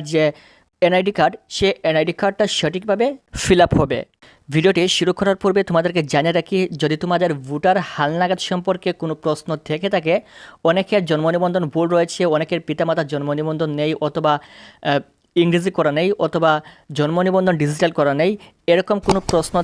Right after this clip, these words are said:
থেকে থাকলে আপনারা ভিডিও ডেসক্রিপশনে অথবা প্রথম কমেন্টে একটা লিংক রয়েছে আমাদের Facebook পেজের, সেখানে গিয়ে আপনারা প্রশ্ন করবেন। আপনাদের প্রশ্নের যথাযথ উত্তর আমরা ইনশাল্লাহ দিয়ে দিব। সাথে সাথে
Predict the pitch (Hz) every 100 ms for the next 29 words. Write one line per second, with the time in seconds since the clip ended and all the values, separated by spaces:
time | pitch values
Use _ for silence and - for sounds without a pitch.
0 | - 147 180 190 202 214 170 151 170 160
1 | 147 147 165 151 139 - 175 196 190 190
2 | 156 170 165 151 156 165 170 - 180 185
3 | 180 - 151 160 151 - _ _ 147 165
4 | 180 165 147 147 196 - 156 156 156 156
5 | 147 - 156 - 175 147 165 214 - -
6 | - 220 208 196 196 196 160 - 175 175
7 | 165 151 175 165 180 220 240 _ _ -
8 | 143 - 170 190 180 _ - 165 - 185
9 | 156 147 156 165 175 180 160 156 - 180
10 | 151 156 156 - 151 147 160 147 143 139
11 | 147 170 190 - 143 151 151